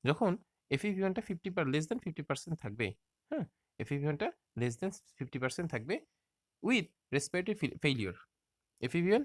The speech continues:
less than fifty percent with respiratory failure, সেক্ষেত্রে আমরা এটাকে very severe বলতে পারবো। আমরা থার্টি নিচে পর্যন্ত আসার প্রয়োজন নেই। ওকে,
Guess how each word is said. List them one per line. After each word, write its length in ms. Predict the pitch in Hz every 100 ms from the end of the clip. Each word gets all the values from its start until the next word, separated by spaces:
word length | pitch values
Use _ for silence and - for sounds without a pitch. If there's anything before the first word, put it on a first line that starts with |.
| -
less 140 | 123 127
than 100 | 180 185
fifty 200 | 170 175
percent 240 | 175 - 233 202
with 120 | 202 170
respiratory 320 | - 185 196
failure, 260 | 156 175 240 _ _ -
সেক্ষেত্রে 320 | 131 139 233 202
আমরা 100 | 127
এটাকে 160 | 135 170 123
very 160 | 107 110
severe 220 | 120 110 98
বলতে 140 | 87 90
পারবো। 180 | 90 - -
আমরা 120 | 143 -
থার্টি 240 | - 120 185
নিচে 180 | 127 113 120
পর্যন্ত 260 | 123 143 - 127
আসার 180 | - 151
প্রয়োজন 300 | - 104 113 104
নেই। 80 | 98 - _ _ _ _ _ _ _
ওকে, 140 | 165